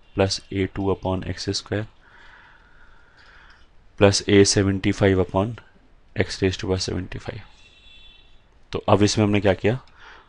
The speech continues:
दोनों तरफ X raised to power seventy five से मल्टीप्लाई कर दिया, ठीक है। तो इसमें अगर एलसीएम लोगे, एलसीएम लोगे तो डिनोमिनेटर में एक्स क्यूब आएगा, वो अगर पच्चीस पावर के बाहर निकाला तो डिनोमिनेटर में X raised to power seventy five आएगा, वो तो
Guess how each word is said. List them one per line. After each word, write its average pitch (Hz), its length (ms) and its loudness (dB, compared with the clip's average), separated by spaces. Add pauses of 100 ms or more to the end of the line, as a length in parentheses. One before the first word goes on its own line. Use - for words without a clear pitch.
(160)
दोनों 98 180 6
तरफ 110 200 0 (140)
X - 140 -4
raised 101 160 4
to 104 80 -4
power 104 140 4
seventy 98 360 2
five 98 160 4
से 110 100 -4
मल्टीप्लाई 95 500 0
कर 85 180 -4
दिया, - 180 -12 (1000)
ठीक 117 140 -8
है। 110 100 -8 (720)
तो - 120 -8
इसमें 110 280 2
अगर 110 220 4
एलसीएम 104 460 4
लोगे, 90 280 -2 (220)
एलसीएम 101 440 2
लोगे 98 260 -4 (360)
तो 107 140 0
डिनोमिनेटर 101 400 4
में 104 120 2
एक्स - 220 -2
क्यूब 113 200 0
आएगा, 110 260 2 (1000)
वो 101 260 8
अगर 107 140 6 (120)
पच्चीस 113 320 2
पावर 104 240 10
के 110 100 2
बाहर 101 300 2
निकाला 90 320 2 (280)
तो 101 80 0 (100)
डिनोमिनेटर 104 440 4
में 101 100 4
X - 120 -4
raised 104 140 0
to 107 60 0
power 101 160 -2
seventy 101 360 -2
five 107 140 2
आएगा, 104 160 0
वो 101 160 -4
तो 104 120 -8